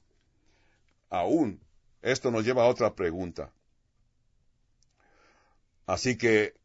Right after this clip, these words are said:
el rey que ellos pedían era un rey espiritual que conocía los planes de Dios. Es una buena pregunta. El rey que ellos piden,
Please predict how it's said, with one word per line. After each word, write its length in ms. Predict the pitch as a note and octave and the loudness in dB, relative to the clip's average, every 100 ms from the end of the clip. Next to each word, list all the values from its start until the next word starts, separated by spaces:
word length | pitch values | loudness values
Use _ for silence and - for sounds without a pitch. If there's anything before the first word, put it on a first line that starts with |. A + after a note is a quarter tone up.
| _ _ _ _ _ _ _ _ _ _ _ _ G2 F#2 _ - _ _ _ _ _ - | _ _ _ _ _ _ _ _ _ _ _ _ -20 -20 _ -20 _ _ _ _ _ -4
el 160 | G#2+ | -2
rey 240 | A2+ F3+ G3 | 4 6 8
que 140 | F#3 | 8
ellos 200 | F#3+ F3+ | 8 6
pedían 560 | D3 C#3+ F3+ E3 D#3 - _ | 2 2 6 6 4 -2 _
era 260 | G#2+ C#3 C3+ | 0 2 2
un 160 | C3 | 0
rey 480 | A#2+ B2+ B2+ A#2+ G#2+ _ _ _ _ _ _ _ _ _ | 2 4 4 2 -6 _ _ _ _ _ _ _ _ _
espiritual 800 | G2+ F#2+ G2+ F#2+ G2 C3+ D#3+ D#3 | -6 -4 -6 -6 0 6 6 6
que 120 | - | -4
conocía 440 | G2 G#2 F#2+ B2 A#2+ | -8 -6 -4 0 0
los 160 | A2+ | 0
planes 380 | - A2+ A2+ G#2 | -2 -2 -2 -4
de 100 | F#2 | -4
Dios. 640 | F#2+ A2+ D3+ D#3+ - - _ - - - - - | -2 0 0 -4 -10 -16 _ -20 -20 -20 -20 -4
Es 320 | B2+ - - | -4 -4 -2
una 120 | E3 | -2
buena 400 | E3+ - D#3+ F3 | -2 0 0 2
pregunta. 580 | E3 D#3 F#3+ E3 C#2 - _ _ - | 0 -2 -4 -10 -14 -18 _ _ -2
El 200 | A2+ G2+ | -2 2
rey 200 | D3 E3 | 2 2
que 120 | D3 | 2
ellos 240 | D3+ - | 2 0
piden, 480 | - G#2 D#2 D2 - | -6 -6 -6 -10 -18